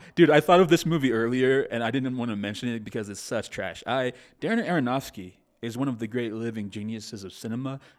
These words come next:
Not that I'd recommend, like, any movie he's made. They're all extremely dark. He is a great artistic genius,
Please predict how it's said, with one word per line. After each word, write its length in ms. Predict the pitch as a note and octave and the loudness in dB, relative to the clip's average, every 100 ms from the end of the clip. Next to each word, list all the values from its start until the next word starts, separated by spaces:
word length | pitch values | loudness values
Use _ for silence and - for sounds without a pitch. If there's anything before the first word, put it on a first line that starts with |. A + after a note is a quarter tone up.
| - | -6
Not 300 | A2 A2+ - | -2 0 -2
that 140 | - | -2
I'd 100 | G2+ | -2
recommend, 500 | G#2+ G2 G#2 G2 G2+ | -4 -4 -6 -4 -4
like, 160 | G2+ F#2 _ | -6 -8 _
any 240 | G#2 G#2+ G#2 | -8 -6 -4
movie 280 | G#2 G#2 | -6 -6
he's 200 | G#2 A2 | -6 -6
made. 340 | G#2 G2 G#2 C3 | -6 -6 -8 -8
They're 140 | - G2+ | -8 -8
all 100 | G2+ | -8
extremely 400 | - - G#2 G2 | -14 -12 -10 -10
dark. 280 | F#2+ F#2+ F2+ _ | -10 -12 -14 _
He 180 | A#2 F#3 | -4 -4
is 120 | G3 | -4
a 40 | |
great 380 | D3+ B2+ A#2+ A#2+ | -6 -4 -2 -2
artistic 560 | A2+ A2+ - A2+ - G2+ | -2 -8 -10 -12 -12 -12
genius, 560 | G#2 G#2 G2+ F2+ - | -10 -8 -8 -10 -16